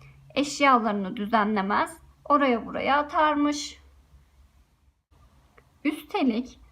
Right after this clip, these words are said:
bu halinden çok memnunmuş. Arkadaşı onu ne zaman uyarsa, "Ben eşyalarımın gözümün önünde olmasını istiyorum. Çekmecelerde, dolaplarda aramakla uğraşamam."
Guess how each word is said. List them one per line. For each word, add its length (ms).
bu 160
halinden 880
çok 260
memnunmuş. 800
Arkadaşı 760
onu 240
ne 120
zaman 320
uyarsa, 640
"Ben 200
eşyalarımın 1080
gözümün 380
önünde 400
olmasını 480
istiyorum. 720
Çekmecelerde, 960
dolaplarda 640
aramakla 500
uğraşamam." 800